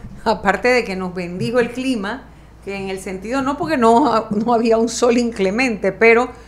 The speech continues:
no llovió, lo cual hubiera tal vez entorpecido un poco más la movilización. Eh, fue un día bonito, un día como pleno verano, así, y la gente se volcó a votar con sus familias.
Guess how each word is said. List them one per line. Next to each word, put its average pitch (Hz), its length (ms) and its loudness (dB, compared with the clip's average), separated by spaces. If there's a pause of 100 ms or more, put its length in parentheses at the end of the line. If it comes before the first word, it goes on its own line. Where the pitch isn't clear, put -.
(100)
no 233 280 6
llovió, 220 500 4
lo 196 180 -2
cual 180 200 0
hubiera 202 500 0
tal 190 160 0
vez 202 140 0
entorpecido 202 640 -2
un 180 80 -4
poco 196 220 -2
más 190 240 0 (420)
la 196 140 2
movilización. 175 880 -2 (480)
Eh, 180 220 0
fue 208 160 0
un 208 280 0
día 214 260 6
bonito, 190 440 0
un 175 140 0
día 190 260 2
como 170 380 0 (180)
pleno 269 400 4
verano, 208 480 4
así, 202 500 -4 (1040)
y 226 100 -2
la 208 120 6
gente 240 320 0
se 208 160 -4
volcó 180 640 2
a 190 80 2
votar 190 500 0
con 202 160 -6
sus 180 160 -8
familias. 196 720 -2